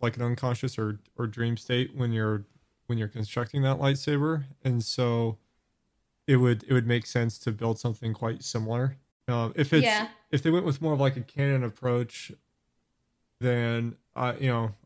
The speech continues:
Speaker 1: I, it could wind up being anything. Like, whatever's
Speaker 2: Yeah.
Speaker 1: laying around in the temple drawers at the time or something.
Speaker 2: Well, I mean, if you watch the Clone Wars and Fallen Order, it seems to go along with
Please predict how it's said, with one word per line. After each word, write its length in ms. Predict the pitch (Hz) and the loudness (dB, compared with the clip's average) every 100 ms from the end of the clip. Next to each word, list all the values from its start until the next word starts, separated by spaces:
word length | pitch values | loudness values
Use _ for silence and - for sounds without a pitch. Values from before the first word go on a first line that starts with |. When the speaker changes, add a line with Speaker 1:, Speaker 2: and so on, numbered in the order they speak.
| - | -2
Speaker 1:
I, 200 | 131 - | -2 -2
it 200 | 131 123 | -2 -2
could 320 | 123 110 110 - | -2 -4 -4 -6
wind 220 | 123 117 | -2 0
up 160 | 110 - | -2 -4
being 180 | 120 113 | -4 -2
anything. 560 | 110 110 - 117 120 - _ _ _ - | -2 -4 -4 -4 -4 -6 _ _ _ -2
Like, 160 | 120 139 | 0 2
whatever's 340 | 127 120 120 | 2 4 4
Speaker 2:
Yeah. 220 | 117 226 | 4 2
Speaker 1:
laying 220 | 131 123 120 | 2 2 2
around 240 | 117 120 | 0 0
in 80 | 117 | 0
the 180 | 113 107 _ | -2 -4 _
temple 300 | - 127 113 | -2 0 0
drawers 400 | 117 123 117 113 | -4 -2 -2 -4
at 100 | 113 | -6
the 60 | - | -12
time 320 | - 120 117 | -8 -6 -6
or 60 | 117 | -6
something. 440 | 123 117 123 123 - _ _ _ | -6 -6 -6 -6 -10 _ _ _
Speaker 2:
Well, 140 | 269 | 0
I 80 | 302 | 2
mean, 180 | 311 302 | 2 0
if 220 | - - | -2 -2
you 100 | 302 | -2
watch 340 | 294 480 - - | 2 0 0 -2
the 380 | 240 202 180 - | 2 4 2 -2
Clone 340 | - 285 285 | -8 -4 -2
Wars 640 | 196 185 190 202 220 - - - | -2 -2 -2 -4 -6 -14 -14 -6
and 580 | 214 202 196 196 202 - _ _ _ _ _ - | -2 -2 -4 -6 -10 -14 _ _ _ _ _ -4
Fallen 320 | 247 233 214 | 0 2 0
Order, 540 | 214 214 190 202 220 - _ _ _ _ _ | -2 -2 0 -2 -4 -12 _ _ _ _ _
it 380 | - 226 226 - - | -4 -4 -4 -14 -14
seems 540 | - 247 247 262 - | -10 -8 -6 -6 -6
to 520 | - 208 180 175 165 - _ _ _ _ _ _ _ - | -6 -2 0 0 -2 -8 _ _ _ _ _ _ _ -4
go 120 | 220 | -2
along 480 | 208 196 190 190 196 | 0 2 2 0 -2
with 540 | 190 185 185 - - | -2 -4 -6 -12 -20